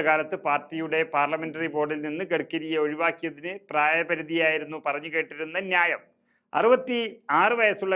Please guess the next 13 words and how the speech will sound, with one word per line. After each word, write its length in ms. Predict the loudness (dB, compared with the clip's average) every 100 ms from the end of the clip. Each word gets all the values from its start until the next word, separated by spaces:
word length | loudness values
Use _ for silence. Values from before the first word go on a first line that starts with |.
| 0
ഗഡ്കരിയെ 460 | -2 -2 0 2 2
ഒഴിവാക്കി 460 | 0 2 0 0 -2 0
എഴുപത്തിയേഴ് 580 | 0 0 0 2 2 4
വയസ്സുള്ള 420 | 4 4 0 0 2 2
യെദ്യൂരപ്പയെ 680 | -2 -2 0 0 0 2 2 0 -8 _ 0 4
എടുത്തതിൽ 460 | 4 4 4 4 4
നിന്ന് 180 | 0 -2 -2
തന്നെ 280 | 0 0 0 -4 _ _ _
എന്താണ് 380 | -2 4 4 4 2
ഒഴിവാക്കിയവർ 540 | 4 2 2 0 0 2
ഉദ്ദേശിച്ചത് 600 | 4 4 2 -2 0 2 2
എന്ന് 120 | 2 -2
വ്യക്തമായിരുന്നു. 600 | -2 0 0 0 -4